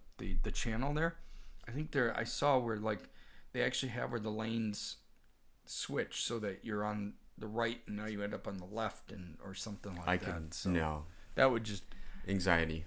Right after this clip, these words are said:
Speaker 1: my
Speaker 2: Would
Speaker 1: brain couldn't handle that. So
Speaker 2: just be like, "I can't deal with this."
Speaker 1: Exactly. So, um, yeah, so Euro Truck, well, you have some homework.
Speaker 2: Okay.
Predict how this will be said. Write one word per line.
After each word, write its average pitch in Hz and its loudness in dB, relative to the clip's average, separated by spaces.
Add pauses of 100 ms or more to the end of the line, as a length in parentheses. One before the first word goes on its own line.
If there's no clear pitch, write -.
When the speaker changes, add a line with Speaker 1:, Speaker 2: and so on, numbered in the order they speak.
Speaker 1:
my 135 4
Speaker 2:
Would 90 4
Speaker 1:
brain 107 2
couldn't 101 0
handle 95 -2
that. 95 -2
So - -4
Speaker 2:
just 90 -6
be 92 0
like, 85 2
"I 82 0
can't 80 -4
deal 80 -4
with 80 -8
this." - -8 (160)
Speaker 1:
Exactly. 85 -8 (220)
So, 85 -10 (720)
um, 127 2 (1400)
yeah, 120 0
so 107 -2 (400)
Euro 104 -4
Truck, 120 -4
well, 107 -2 (600)
you 127 4
have 151 6
some 143 0
homework. 123 12 (300)
Speaker 2:
Okay. 107 6